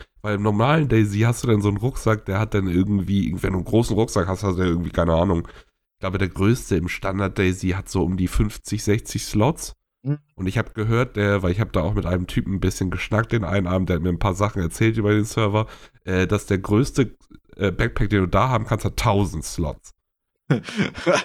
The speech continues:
Speaker 2: Und wozu
Speaker 1: So
Speaker 2: brauchst
Speaker 1: viel
Speaker 2: du tausend Slots?
Speaker 1: So viel Lagerplatz hat nicht mal ein fucking Auto in Daisy.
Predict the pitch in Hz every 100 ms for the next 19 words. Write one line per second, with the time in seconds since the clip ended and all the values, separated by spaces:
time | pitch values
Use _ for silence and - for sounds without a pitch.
0 | - 254 196 117 131 135 120 123 143 135
1 | - - 120 160 139 131 - 135 120 -
2 | - _ _ _ - 113 - 110 110 120
3 | - 123 113 113 - 98 - - 98 98
4 | 95 - 85 80 80 80 90